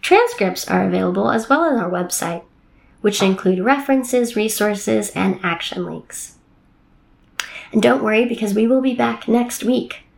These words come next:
with a resistance word from Reverend Ann Dunlap as we continue wrestling with Romans.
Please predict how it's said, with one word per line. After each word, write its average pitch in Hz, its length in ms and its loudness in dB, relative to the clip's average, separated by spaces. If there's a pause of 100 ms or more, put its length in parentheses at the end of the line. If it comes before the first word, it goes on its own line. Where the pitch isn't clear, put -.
(260)
with - 160 0
a - 60 2
resistance 233 680 0
word 208 240 0
from 208 220 -2
Reverend 208 400 0
Ann 196 220 0
Dunlap 233 500 0 (640)
as 202 160 2
we 202 160 0
continue 240 920 0 (240)
wrestling 226 680 0
with 226 280 -2
Romans. 175 800 -8